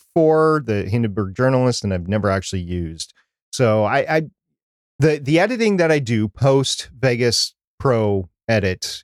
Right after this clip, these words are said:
uh, on the video is actually really n-, not that much, but I would like to try different things, uh, just to s-,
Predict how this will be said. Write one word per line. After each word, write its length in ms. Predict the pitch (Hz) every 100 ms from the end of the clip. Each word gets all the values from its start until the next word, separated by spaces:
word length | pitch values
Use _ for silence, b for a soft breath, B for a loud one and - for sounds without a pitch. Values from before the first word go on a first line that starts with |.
| -
uh, 180 | 113 101
on 120 | 104
the 80 | 101
video 400 | 110 104 87 90
is 180 | 113 117
actually 320 | 131 131 107 98 101
really 420 | 113 123 110 87 - _ -
n-, 160 | 113 104
not 320 | 110 117 - 113
that 180 | 95
much, 460 | 95 90 - - - _ _ _ -
but 160 | 113 110
I 140 | 110
would 280 | 113 113 117
like 260 | 117 104 -
to 320 | 135 107 92
try 680 | - 120 110 98 95 95 95 -
different 280 | 110 95
things, 500 | 143 175 170 165 151 - _ _ _ 110
uh, 200 | 98 95
just 260 | 101 -
to 80 | 110
s-, 240 | - -